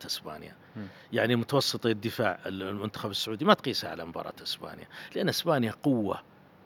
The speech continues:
Speaker 1: ضاربة في كرة القدم العالمية. وتخيل، والقوة الضاربة ذي جايك من تعثر مع ال-، صاحب الترشيحات الأقل في المجموعة اللي كان إيش؟ منتخب الرأس الأخضر.
Speaker 2: مم.
Speaker 1: يعني إت-، إذن ال-، ال-، المسألة ارتبطت إنه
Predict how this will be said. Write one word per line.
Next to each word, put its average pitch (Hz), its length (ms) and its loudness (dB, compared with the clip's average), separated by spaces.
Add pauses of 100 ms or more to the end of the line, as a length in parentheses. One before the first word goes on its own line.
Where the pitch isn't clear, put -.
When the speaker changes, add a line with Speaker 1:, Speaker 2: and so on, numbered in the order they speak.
(140)
Speaker 1:
ضاربة 117 420 8
في 107 140 -2
كرة - 280 -2
القدم 95 380 -2
العالمية. 78 540 -4 (280)
وتخيل، 131 560 4
والقوة 151 400 8
الضاربة 135 340 8
ذي 127 140 0
جايك 147 480 6 (320)
من - 120 0
تعثر 165 640 12 (540)
مع 135 200 12
ال-، 139 180 8
صاحب 151 320 12
الترشيحات 143 640 8
الأقل 135 400 10
في - 80 -4
المجموعة 113 340 2
اللي 110 120 2
كان 120 240 6
إيش؟ 123 240 0 (640)
منتخب 113 300 2
الرأس - 280 0
الأخضر. 90 380 -6 (200)
Speaker 2:
مم. 110 180 -12 (1900)
Speaker 1:
يعني 135 340 -2
إت-، 131 160 -8
إذن 143 360 0
ال-، 127 140 -6
ال-، 135 200 -2
المسألة 139 480 2
ارتبطت 135 560 4
إنه 139 240 4